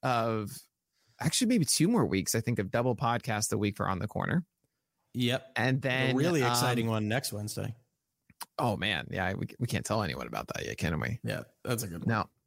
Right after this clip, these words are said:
Speaker 1: uh, but I, can we announce when the first, uh, first Nick and Alex baseball show?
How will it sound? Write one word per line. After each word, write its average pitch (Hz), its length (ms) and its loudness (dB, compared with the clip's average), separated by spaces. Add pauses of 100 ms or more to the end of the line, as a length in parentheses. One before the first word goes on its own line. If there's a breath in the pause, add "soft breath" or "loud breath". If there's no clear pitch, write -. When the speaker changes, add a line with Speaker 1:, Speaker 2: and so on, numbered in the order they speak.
(160)
Speaker 1:
uh, 110 240 2
but 127 600 0 (640 soft breath)
I, 117 580 2 (640)
can 156 140 2
we 185 140 6
announce 156 420 2
when 156 140 4
the 151 60 4
first, 156 440 2
uh, 147 840 4
first - 520 0
Nick 143 200 2
and 147 60 2
Alex 151 320 2
baseball 151 340 2
show? 208 300 2